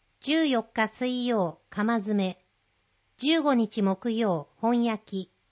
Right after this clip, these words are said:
二十二日木曜、窯出し、品評会。ところ、公民館緑文館。講師、松本よしみさん、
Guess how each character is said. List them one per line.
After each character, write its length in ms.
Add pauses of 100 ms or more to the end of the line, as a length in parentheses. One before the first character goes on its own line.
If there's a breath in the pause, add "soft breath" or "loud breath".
(640)
二 180
十 240
二 160
日 280
木 300
曜、 360 (160)
窯 280
出 140
し、 440
品 340
評 220
会。 340 (1200)
と 140
こ 160
ろ、 340
公 220
民 240
館 220
緑 460
文 240
館。 340 (640)
講 240
師、 400 (260)
松 300
本 260
よ 140
し 180
み 140
さ 220
ん、 180